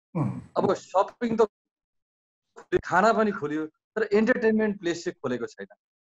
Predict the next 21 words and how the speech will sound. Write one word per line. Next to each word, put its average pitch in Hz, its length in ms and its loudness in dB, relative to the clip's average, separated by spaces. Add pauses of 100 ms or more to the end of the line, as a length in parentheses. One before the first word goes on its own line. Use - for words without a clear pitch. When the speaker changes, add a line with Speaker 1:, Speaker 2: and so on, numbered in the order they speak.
(200)
Speaker 1:
उम्। 113 220 -2
Speaker 2:
त्यसले - 560 -12
still 220 240 0
हामीलाई 180 340 2
अलिकति 175 360 -4
ठुलो 170 520 -8
धक्कै 156 420 -8
दिइरहेछ, 117 380 -4
किनभने 156 540 -6 (260)
mass 175 360 0 (120)
फुटफलमा 175 460 0
गन्ने 127 360 -4
हामी, 110 260 -8
हाम्रो 127 400 -10
मलवालाहरू 143 540 0
Speaker 1:
उम्। - 760 -14
Speaker 2:
हामीले 127 340 -6
हेर्दाखेरि 127 320 -4
हामी 127 180 -4
फुटफल - 360 -4
गन्छौँ। 107 380 -14